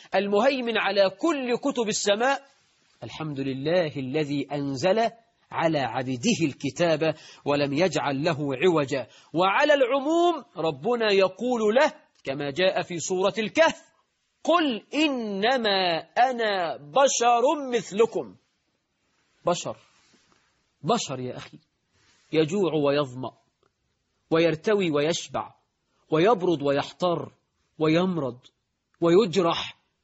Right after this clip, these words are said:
وينزف دمه ويموت، فلماذا تغال فيه؟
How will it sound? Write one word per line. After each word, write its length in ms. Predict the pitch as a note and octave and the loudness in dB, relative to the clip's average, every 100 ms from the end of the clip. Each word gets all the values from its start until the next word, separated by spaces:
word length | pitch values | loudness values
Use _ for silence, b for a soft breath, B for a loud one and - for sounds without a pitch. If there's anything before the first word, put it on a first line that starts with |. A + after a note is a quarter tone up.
| _ | _
وينزف 520 | F3+ A#3 A#3 E3 F#3 | 2 2 2 -2 -4
دمه 360 | C3 A3 A3 F3 _ _ _ _ - | 0 2 2 0 _ _ _ _ 2
ويموت، 880 | A3+ C4 E4 G4+ F#4 F#3+ - - - _ _ _ _ _ _ _ _ _ _ | 4 6 6 6 6 2 -8 -20 -20 _ _ _ _ _ _ _ _ _ _
فلماذا 500 | D#3 E3+ A3+ A#3 F#3 | -4 0 0 0 -2
تغال 420 | F3+ D#3+ F3 D3 | -2 -2 -2 -4
فيه؟ 240 | - C3 | -8 -10